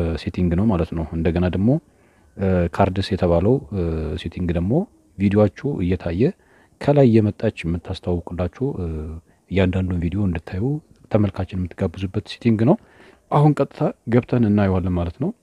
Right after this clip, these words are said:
እና በስልካችሁ ለምትጠቀሙ ክሮም ላይ፣ እ፣ ዲስክቶፕ ሳይት ታደርጉታላችሁ ማለት ነው።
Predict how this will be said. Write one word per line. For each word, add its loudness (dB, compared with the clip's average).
እና 2
በስልካችሁ 4
ለምትጠቀሙ 2
ክሮም 4
ላይ፣ 4
እ፣ -4
ዲስክቶፕ -4
ሳይት -2
ታደርጉታላችሁ -6
ማለት -2
ነው። 0